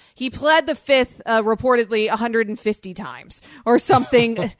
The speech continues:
a-, according to Busby, ac-, according to, uh, the lawyer representing the women. So he pled the fifth, you know, uh, in, which is to be expected because of the ongoing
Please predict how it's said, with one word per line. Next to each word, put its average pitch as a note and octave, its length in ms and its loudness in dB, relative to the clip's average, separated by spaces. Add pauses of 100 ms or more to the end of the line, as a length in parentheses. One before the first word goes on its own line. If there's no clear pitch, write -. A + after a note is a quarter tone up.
(180)
a-, C4 420 2
according C4+ 400 4
to B3+ 100 2
Busby, G#3+ 440 2
ac-, G3+ 160 0
according A#3 680 -2
to, G#3 300 -2
uh, G#3 220 0
the G3+ 140 -4
lawyer G3+ 320 0
representing G3 840 -4
the G3 220 -4
women. F3+ 400 -8
So G#3+ 220 -2
he A#3+ 160 -6
pled B3 260 0
the A#3 100 -2
fifth, G#3 400 -6
you G#3 140 -10
know, F3+ 220 -4
uh, D#3+ 260 -4
in, A#3+ 200 -2
which B3 340 -2
is B3 240 -6
to D#4 180 -8
be B3+ 180 -4
expected A#3 540 -2
because B3 320 -4
of A#3 80 -6
the A#3 180 -8
ongoing G#3+ 600 -2